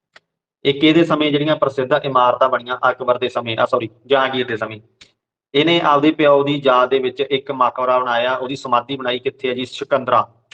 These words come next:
ਸਿਕੰਦਰਾ ਵਿਖੇ ਇਹਨੇ ਅਕਬਰ ਦਾ ਮਕਬਰਾ ਬਣਵਾਇਆ ਸੀਗਾ। ਇਹਦੇ ਸਮੇਂ ਕਿਹੜੀਆਂ ਲੜਾਈਆਂ ਹੋਈਆਂ? ਜਹਾਂਗੀਰ ਨੇ ਕਿਹੜੀਆਂ ਲੜਾਈਆਂ ਲੜੀਆਂ ਤੇ, ਅਹ, ਜਿੱਤੀਆਂ ਸੀਗੀਆਂ ਜੀ? ਪਹਿਲੀ ਹੈਗੀ ਹੈ ਮੇਵਾੜ ਦੀ,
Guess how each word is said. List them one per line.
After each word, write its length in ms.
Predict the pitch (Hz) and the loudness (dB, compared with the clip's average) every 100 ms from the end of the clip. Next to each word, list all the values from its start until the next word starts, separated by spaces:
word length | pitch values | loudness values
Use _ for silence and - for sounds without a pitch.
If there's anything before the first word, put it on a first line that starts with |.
| - _ | -20 _
ਸਿਕੰਦਰਾ 500 | - 135 135 127 139 | -14 -6 -4 0 2
ਵਿਖੇ 380 | 135 123 135 135 139 | 2 -2 -4 -4 -2
ਇਹਨੇ 280 | 135 135 135 123 | -4 -4 -4 -4
ਅਕਬਰ 300 | 120 127 120 | -4 -6 -2
ਦਾ 400 | 113 117 123 _ _ _ - | 0 0 -2 _ _ _ -8
ਮਕਬਰਾ 560 | 120 120 117 120 123 | 0 0 0 0 2
ਬਣਵਾਇਆ 360 | 117 113 110 110 | 2 0 -2 -4
ਸੀਗਾ। 280 | 110 113 - _ _ _ _ _ _ _ _ _ _ _ _ _ _ _ _ _ _ _ _ _ _ _ _ _ _ _ _ | -6 -8 -10 _ _ _ _ _ _ _ _ _ _ _ _ _ _ _ _ _ _ _ _ _ _ _ _ _ _ _ _
ਇਹਦੇ 220 | 139 160 185 | 0 4 4
ਸਮੇਂ 500 | 180 170 175 175 175 _ _ | 4 2 2 -2 -6 _ _
ਕਿਹੜੀਆਂ 280 | 160 165 170 | 0 2 4
ਲੜਾਈਆਂ 320 | 160 156 156 | 4 2 0
ਹੋਈਆਂ? 320 | 151 151 151 | -2 0 0
ਜਹਾਂਗੀਰ 440 | 139 131 135 139 143 | 0 0 0 0 0
ਨੇ 120 | 143 | 0
ਕਿਹੜੀਆਂ 460 | 139 139 147 143 139 _ _ _ 120 | 0 0 0 -2 -6 _ _ _ -2
ਲੜਾਈਆਂ 380 | 123 131 135 | 0 0 0
ਲੜੀਆਂ 260 | 135 131 135 | 0 0 -2
ਤੇ, 100 | 135 | -4
ਅਹ, 440 | - 127 123 120 120 | -6 -2 0 0 -2
ਜਿੱਤੀਆਂ 300 | 135 - 143 | -4 -4 -4
ਸੀਗੀਆਂ 220 | 139 143 | -4 -6
ਜੀ? 80 | 143 | -4
ਪਹਿਲੀ 380 | 139 139 139 143 | 0 0 0 0
ਹੈਗੀ 140 | 127 | 0
ਹੈ 60 | 139 | -2
ਮੇਵਾੜ 420 | 135 123 110 110 | -2 2 2 2
ਦੀ, 140 | - | -4